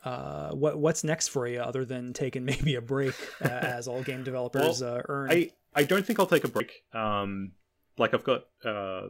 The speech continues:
Speaker 2: you know, some ports to do for Switch and that, but the next game I've got lined up to make, which I've done a bit of pre-production on, and I think is achievable with what I can do,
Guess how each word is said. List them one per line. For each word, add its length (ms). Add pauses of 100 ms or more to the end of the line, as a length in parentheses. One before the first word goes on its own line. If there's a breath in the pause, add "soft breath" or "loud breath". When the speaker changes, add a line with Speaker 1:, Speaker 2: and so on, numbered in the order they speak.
Speaker 2:
you 100
know, 100
some 180
ports 320
to 80
do 140
for 80
Switch 300
and 140
that, 240
but 220 (800 soft breath)
the 80
next 200
game 500
I've 140
got 200
lined 240
up 280 (1040)
to 80
make, 300 (300)
which 180
I've 140 (140)
done 320
a 20
bit 120
of 60
pre-production 540
on, 280 (180)
and 100
I 40
think 340 (520)
is 360
achievable 580
with 200
what 120
I 60
can 160
do, 240